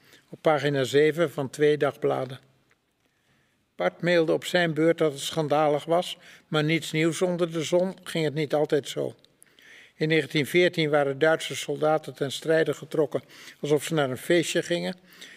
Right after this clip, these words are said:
In negentien vierenveertig, terwijl de wereld nota bene in brand stond, was de gereformeerde kerk in tweeën gebroken over een kwestie de doop betreffend die bijna niemand begreep. In tweeduizend drie waren de Amerikanen Irak binnengevallen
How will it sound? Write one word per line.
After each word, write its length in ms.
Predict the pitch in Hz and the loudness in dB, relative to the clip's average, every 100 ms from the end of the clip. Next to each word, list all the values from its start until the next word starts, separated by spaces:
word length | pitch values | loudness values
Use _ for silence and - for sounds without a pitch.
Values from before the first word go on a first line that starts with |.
| - | -6
In 120 | 170 | 0
negentien 420 | 170 160 151 165 135 | 2 0 0 0 0
vierenveertig, 880 | 196 185 165 120 190 175 143 - - _ _ _ _ _ _ _ | 2 2 2 2 2 2 0 -8 -12 _ _ _ _ _ _ _
terwijl 260 | - 165 139 | -2 2 2
de 120 | 139 | 2
wereld 360 | 156 170 139 156 | 2 2 2 0
nota 300 | 147 143 135 | 0 0 2
bene 320 | 151 143 143 | 4 4 0
in 140 | 131 | 0
brand 280 | 147 156 147 | 2 2 0
stond, 400 | - 151 131 - - - - - - | 0 0 0 -6 -20 -20 -20 -8 -2
was 160 | 151 | -2
de 100 | - | -2
gereformeerde 640 | 143 156 135 160 156 143 139 | 0 0 2 2 2 2 2
kerk 340 | 175 160 - | 2 2 2
in 100 | 156 | -4
tweeën 400 | - 175 170 156 | 0 2 4 2
gebroken 540 | 160 160 170 170 190 - - - | 0 2 2 2 -2 -6 -14 -10
over 220 | - 147 147 | -4 -2 -2
een 80 | |
kwestie 440 | - 170 151 - 139 | 2 2 2 -2 -6
de 180 | 135 123 | -6 0
doop 320 | 165 160 151 | 2 2 0
betreffend 640 | 135 143 165 139 147 123 - - - - | -8 -2 0 0 -2 -8 -12 -20 -14 -6
die 100 | 151 | 2
bijna 320 | 160 151 143 | 4 4 0
niemand 380 | 156 156 143 127 | 0 0 0 -2
begreep. 460 | 143 160 190 - - - _ _ _ _ _ - | -2 2 0 -2 -12 -20 _ _ _ _ _ -10
In 80 | 160 | -2
tweeduizend 600 | 175 165 160 151 135 131 | 2 4 4 2 0 -4
drie 260 | 165 175 | 0 2
waren 260 | 151 147 143 | 4 2 2
de 60 | 160 | 0
Amerikanen 720 | 151 143 139 - 165 147 147 | 0 -2 -2 -2 0 0 0
Irak 400 | 143 147 170 135 | 0 2 2 0
binnengevallen 720 | 156 147 - 139 156 147 | -2 -2 -6 -2 0 0